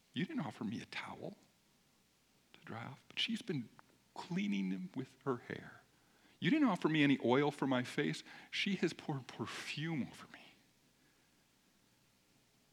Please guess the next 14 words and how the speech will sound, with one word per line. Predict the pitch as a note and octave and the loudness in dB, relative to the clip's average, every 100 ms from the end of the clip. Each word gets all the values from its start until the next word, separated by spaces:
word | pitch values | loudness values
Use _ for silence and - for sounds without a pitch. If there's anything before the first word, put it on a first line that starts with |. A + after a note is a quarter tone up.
| _ _ - - - | _ _ -20 -20 -14
And | - | -10
I | - | -10
think | - E3 | -6 -8
to | - | -6
myself, | A#2+ G#2+ - - - - - - _ _ _ _ _ _ _ _ _ _ | -8 -6 -6 -6 -10 -14 -20 -20 _ _ _ _ _ _ _ _ _ _
when | A2+ G#2 | -6 -4
we | B2+ F#3+ | -2 -2
come | G3 - E3 E3 | -2 -6 -6 -6
here, | C3 - - - - - - _ _ _ _ _ _ _ - | -8 -8 -8 -10 -16 -20 -20 _ _ _ _ _ _ _ -10
what | C#3 D3+ | -4 -4
are | D3+ | -4
we | D3 - | -6 -6
more | - - - | -6 -8 -10
like? | - - - - | -12 -16 -18 -20